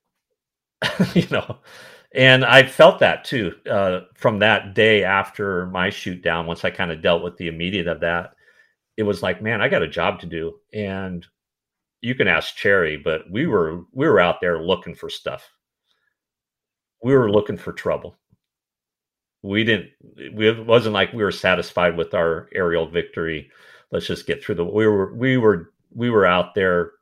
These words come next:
on search and destroy missions <laughs> for, for Iraqi aircraft, anything,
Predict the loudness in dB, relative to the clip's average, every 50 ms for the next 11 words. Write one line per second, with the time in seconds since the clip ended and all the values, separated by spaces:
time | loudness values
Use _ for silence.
0 | _ _ _ _ -12 -10 -8 -8 -10 -8 -4 -4 -2 -2 -4 -6 -10 -12 -12 -12
1 | -10 -6 -4 -4 -4 -4 -4 -8 -10 -8 -8 -8 -8 -8 -8 -8 -8 -10 -10 -12
2 | _ -20 -20 -20 -20 -20 -20 _ 0 2 4 4 4 2 -2 _ _ -6 -2 -2
3 | 0 0 -2 -4 -6 -4 -4 -2 -2 -2 -4 -4 -6 -8 -6 -4 -4 -6 -6 -8
4 | -10 -8 -8 -10 -10 -8 -6 -4 -4 -4 -4 -6 -14